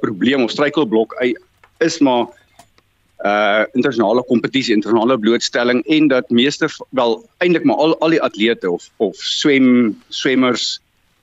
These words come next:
en al die kodes, uh, is maar amateurs. Uh, waar hulle kompeteer wêreldwyd met professionele atlete of semi-professionele atlete en waar hulle lande, uh, en hulle federasies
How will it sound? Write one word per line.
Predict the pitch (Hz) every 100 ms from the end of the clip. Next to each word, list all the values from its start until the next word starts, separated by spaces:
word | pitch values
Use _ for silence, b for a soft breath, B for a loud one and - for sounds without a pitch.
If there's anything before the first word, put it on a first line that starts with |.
| _ _
en | - 107
al | 135
die | 147
kodes, | 143 - 78 - -
uh, | 104 117 -
is | 156
maar | 156 143
amateurs. | 131 120 - 113 - - - _ _ _ _ _ _ _
Uh, | - 104 104
waar | 101 113
hulle | 160 160
kompeteer | 143 151 - 143 135
wêreldwyd | 104 107 135 104 107 113 -
met | 117 107 - -
professionele | 131 120 - 107 120
atlete | 120 104 98 101
of | 95
semi-professionele | 135 135 135 110 107 117
atlete | 98 - 107 104 113 90
en | 110 107
waar | 101 101
hulle | 131 143
lande, | 101 113 131 104 82 _ -
uh, | 95 90 95
en | - 110 104
hulle | 113
federasies | 123 107 101 113 131 120 -